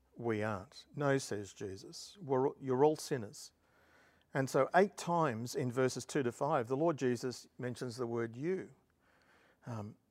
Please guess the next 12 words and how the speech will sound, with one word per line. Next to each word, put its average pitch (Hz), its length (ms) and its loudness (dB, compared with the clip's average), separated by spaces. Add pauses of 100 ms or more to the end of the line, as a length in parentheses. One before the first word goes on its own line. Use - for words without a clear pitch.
(300)
"Do 120 120 0
you 110 300 0
think," - 500 -6 (280)
says 101 260 -4
that 117 180 -6
twice, 135 500 -8 (340)
"I 117 140 6
tell 131 380 0
you, 135 440 0
unless 123 420 -2
you 123 280 2
repent, 147 480 -2